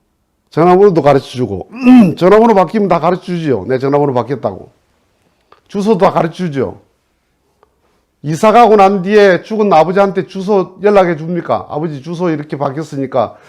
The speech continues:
제사 모실 때 <laughs> 이 주소로 찾아오세요." 하고 가르쳐 줘요? 가르쳐 줘야 옵니까, 귀신들이? 예.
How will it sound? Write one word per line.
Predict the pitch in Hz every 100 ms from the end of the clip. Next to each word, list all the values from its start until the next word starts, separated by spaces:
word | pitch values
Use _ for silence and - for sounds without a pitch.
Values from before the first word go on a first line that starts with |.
| _
제사 | 156 170 185
모실 | 156 151 147
때 | - - -
<laughs> | -
이 | 107 _
주소로 | 185 - 208 170
찾아오세요." | 156 151 170 151 170 151 120 - - -
하고 | 190
가르쳐 | 160 185 208 -
줘요? | 180 214 233 233 _ _ _ _ _ _ _ _ _ _ _ _ _ - 190
가르쳐 | 185 226
줘야 | - 226 262
옵니까, | 214 175 165
귀신들이? | 143 156 151 147 117 107 - _ _ _ _ _ _ _ _ _ _ _ _ _ _ _ _ _ _ _ _ _ 139
예. | 104